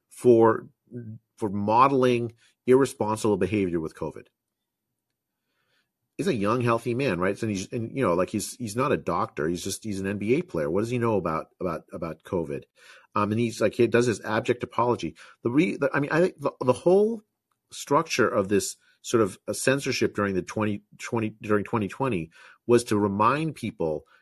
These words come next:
that they should take covid really, really seriously. It's a really bad disease. Uh, rather than giving people accurate information that we already knew to be true, right? So, for instance,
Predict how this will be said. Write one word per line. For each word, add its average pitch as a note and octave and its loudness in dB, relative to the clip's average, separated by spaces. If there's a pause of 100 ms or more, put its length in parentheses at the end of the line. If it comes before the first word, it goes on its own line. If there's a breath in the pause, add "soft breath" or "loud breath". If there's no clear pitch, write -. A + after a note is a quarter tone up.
(140 soft breath)
that A2 0
they A2 2
should - -2
take B2 2
covid G2+ 0
really, G2+ -2
really F2+ 0
seriously. E2+ -4 (280)
It's - -16
a D#2+ -8
really G#2 2
bad F#2 0
disease. F2 -6 (380 soft breath)
Uh, F2 -4 (680 loud breath)
rather C#3 4
than B2+ 2
giving A2 2
people G#2 -2
accurate C3 2
information G2 -4
that F2+ -4
we F#2 -4
already G#2 0
knew G#2 -2 (480)
to F#2+ -6
be F2 -6
true, G#2 -2 (560)
right? G2 -2
So, G2+ 0
for - -8
instance, G2 -10